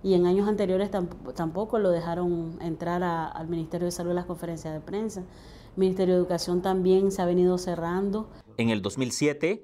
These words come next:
Speaker 2: Murillo ordenó a los funcionarios públicos hablar únicamente con los medios oficialistas para difundir lo que ella llamó información incontaminada.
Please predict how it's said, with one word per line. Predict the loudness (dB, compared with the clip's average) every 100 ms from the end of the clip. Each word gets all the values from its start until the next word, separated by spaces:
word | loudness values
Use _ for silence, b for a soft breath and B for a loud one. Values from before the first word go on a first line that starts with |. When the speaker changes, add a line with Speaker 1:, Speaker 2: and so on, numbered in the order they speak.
| b
Speaker 2:
Murillo | -6 -2 2 4
ordenó | 2 0 -2 0
a | 0
los | 0
funcionarios | -4 -6 -4 0 0 -2
públicos | 0 0 0 -2 -2
hablar | -2 0 0 -2
únicamente | -6 -4 -2 -2 -2 -4 -4
con | -4
los | -6 -4
medios | -2 -2 -4
oficialistas | -8 -8 -4 -2 -2 -2 -4 -4 b b
para | -2 -2
difundir | -4 -4 -4 0 0 2
lo | 0
que | 0 0
ella | 2 2
llamó | 0 0 -2 -2 -6
información | -8 -2 0 0 -2 -2 -2
incontaminada. | -4 -4 -4 -4 -6 -4 -2 0 -2 -4